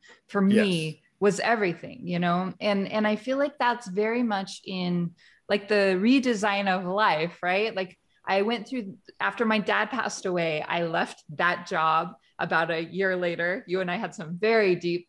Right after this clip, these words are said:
Speaker 1: very great conversations that I value so much still today. But, you know, it w-, it's like, and then I went through this whole life redesign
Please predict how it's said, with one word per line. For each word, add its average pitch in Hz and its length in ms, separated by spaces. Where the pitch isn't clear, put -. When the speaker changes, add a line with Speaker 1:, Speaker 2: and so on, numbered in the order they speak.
Speaker 1:
very 208 360
great 165 340
conversations 160 760
that 156 140
I 151 100
value 160 560
so 240 440
much - 280
still 156 320
today. 147 560
But, 196 540
you 220 160
know, 214 120
it 208 120
w-, 202 200
it's 214 320
like, 196 340
and 202 180
then 220 140
I 208 100
went 190 180
through 196 120
this 165 180
whole 254 360
life 233 260
redesign 185 720